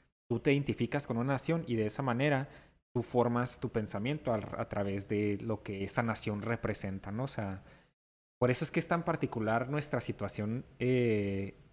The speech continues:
de frontera, porque vemos como las dos, la polaridad tan fácil. O sea, yo creo que los tres cruzamos y vemos una polaridad bien diferente en el pensamiento. Y es como curioso porque dices, "Estamos de un, estamos a metros de distancia".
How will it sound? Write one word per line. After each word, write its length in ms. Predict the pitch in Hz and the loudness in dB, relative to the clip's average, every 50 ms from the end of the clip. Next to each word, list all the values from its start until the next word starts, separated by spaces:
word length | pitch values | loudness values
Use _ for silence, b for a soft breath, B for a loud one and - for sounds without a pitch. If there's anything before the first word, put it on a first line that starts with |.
| - - - | -14 0 2
de 140 | 113 107 | 2 2
frontera, 640 | - - 110 104 98 - - 147 160 160 151 147 - | 4 2 0 0 0 2 4 4 4 4 0 -2 -4
porque 260 | - 117 110 - - | -8 -8 -6 -2 -2
vemos 360 | 104 101 101 107 117 123 - - | -2 0 0 0 -2 -2 -4 -4
como 300 | - 123 123 117 110 107 | -4 0 0 2 2 2
las 260 | 101 104 101 101 101 | 2 2 2 2 0
dos, 240 | 107 104 104 - - | -4 -4 -4 -8 -8
la 220 | 110 101 101 - | -6 -6 -6 -2
polaridad 540 | - 107 104 104 104 101 104 101 101 107 - | -2 0 2 2 2 2 0 0 0 0 0
tan 180 | - 147 151 | -2 -2 0
fácil. 320 | - 143 143 143 - 151 135 | 2 2 2 2 0 -2 -2
O 40 | 120 | -2
sea, 140 | - 117 | -2 -2
yo 120 | 104 107 110 | -2 0 0
creo 160 | - 139 135 | -2 -4 -2
que 100 | - 151 | -2 0
los 200 | 143 123 110 - | 0 0 0 -2
tres 320 | - 101 107 113 - - B B B B B B _ - | -2 -2 -2 -2 -2 -6 B B B B B B _ 0
cruzamos 600 | 120 120 - - 117 117 127 139 151 - - 120 | 0 0 2 2 2 2 2 2 -2 -2 -2 -2
y 40 | |
vemos 300 | 110 110 104 113 120 - | 0 0 0 -2 -4 -4
una 200 | 131 123 127 123 | -2 -2 -2 -2
polaridad 400 | - 127 123 117 110 107 101 101 | -2 0 0 2 2 2 0 0
bien 140 | 101 113 117 | 0 0 0
diferente 440 | 120 120 - - 101 104 104 - - | -2 -2 -2 -2 -4 -4 -4 -4 -4
en 60 | 127 | -4
el 60 | 123 | -2
pensamiento. 640 | - 123 107 - - 101 104 131 147 151 - 139 - B B B B B B - | -2 -4 -4 -4 -4 -4 -2 -2 -2 -2 -2 -4 -4 B B B B B B -2
Y 80 | 123 | 0
es 100 | 120 - | 0 0
como 260 | - 151 160 175 170 | 0 2 2 2 2
curioso 300 | - 131 123 135 165 170 | 2 2 4 4 2 2
porque 200 | 165 160 - - | 0 0 0 0
dices, 220 | 127 123 131 120 120 | -2 -2 0 0 0
"Estamos 400 | 120 - - 117 127 156 160 156 | 0 0 0 0 0 0 0 0
de 60 | 147 | -2
un, 360 | 147 151 151 151 147 147 139 123 | -2 -2 -2 -2 -4 -4 -6 -4
estamos 440 | - - 156 170 - - - - - - - - _ _ _ _ _ | -2 -2 -2 -2 -2 -6 -12 -16 -20 -20 -20 -20 _ _ _ _ _
a 80 | 117 110 | 0 2
metros 440 | 107 113 131 139 - 160 165 160 156 | 2 2 0 0 2 0 0 2 4
de 80 | 143 | 2
distancia". 640 | 123 110 - - 143 151 175 170 - 151 143 147 | 2 0 0 0 0 0 0 2 0 0 0 0